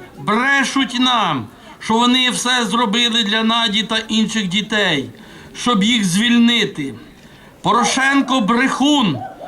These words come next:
та злодій і обіцяв багато чого нам, а також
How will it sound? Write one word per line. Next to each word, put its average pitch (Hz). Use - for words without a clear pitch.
та 247
злодій 247
і 226
обіцяв 269
багато 269
чого 262
нам, 220
а 226
також 233